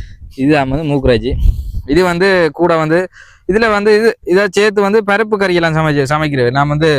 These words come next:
சில வந்து வயது போனாக்களோட கதை கேட்க வந்து சொன்னவேல், தாங்கள் வந்து இந்த மூக்குரஜ்ஜியை வந்து பருப்பு கறி, பருப்புக்க சேர்த்து வைக்கிறாங்க அந்த மாதிரி சொல்லிச்சுன்னா, இது வந்து கூட நாம் வந்து கு-, லவ் பேர்ட்ஸ் வீட்டை நிக்குது, ஒரு வளர்க்குற லவ் பேர்ட்ஸ், அதுக்கு வந்து இது போட்டா வந்து சாப்பிடும். இந்த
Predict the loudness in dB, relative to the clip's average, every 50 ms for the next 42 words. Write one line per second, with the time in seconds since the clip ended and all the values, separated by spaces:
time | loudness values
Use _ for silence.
0 | -2 -4 -2 0 0 2 2 0 -2 -2 0 2 2 2 0 0 0 -2 -2 -2
1 | 0 0 -2 0 0 -2 -2 -2 -4 -4 -4 -4 -4 -4 -4 -6 -8 -8 -8 -6
2 | -2 -2 -2 -2 -2 -6 -10 -14 -14 -16 -8 -2 -2 0 0 0 0 0 0 0
3 | 0 0 0 0 0 0 0 0 0 2 2 2 2 2 2 0 0 0 0 -2
4 | -2 -4 -6 _ _ _ _ _ _ -2 -2 0 -2 -2 -4 -4 -2 -2 0 0
5 | 0 2 2 0 0 -2 -4 -4 -2 0 0 0 0 -2 -4 -4 -4 -2 0 -2
6 | -2 0 0 -2 -2 -2 -2 -4 -4 -2 0 0 0 0 -2 -2 -4 -4 -6 -6
7 | -6 -6 -6 -6 -8 -8 -10 -10 -12 _ _ _ -20 -20 -20 _ _ _ _ _
8 | _ -2 0 2 2 2 0 0 0 0 0 0 2 0 0 0 0 0 0 2
9 | 2 0 0 -2 -4 -10 -8 -4 -2 -2 0 0 0 -2 0 0 0 0 0 0
10 | 0 0 -2 0 0 2 2 2 2 2 0 2 0 0 0 0 0 -2 -4 -2
11 | 0 0 0 0 -2 -4 -4 -2 -2 -2 -2 -2 -4 -4 0 0 0 0 0 -2
12 | -2 0 0 0 0 -2 -2 -2 -2 -2 -2 -4 -8 -14 -16 _ _ _ _ _
13 | _ _ _ _ _ _ _ -8 -4 -2